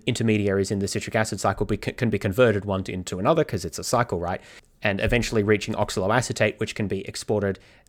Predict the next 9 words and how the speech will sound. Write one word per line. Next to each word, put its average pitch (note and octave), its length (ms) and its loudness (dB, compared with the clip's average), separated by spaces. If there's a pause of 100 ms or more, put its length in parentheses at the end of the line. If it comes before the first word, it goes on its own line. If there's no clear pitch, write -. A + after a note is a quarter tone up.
uh, F2+ 240 -4
into G#2 240 -2
the F2+ 80 -6
cytoplasm A2 640 0
and F2+ 160 -4
converted F2+ 380 -4
into F#2 120 -6
glucose. - 500 -2 (640)
So - 280 6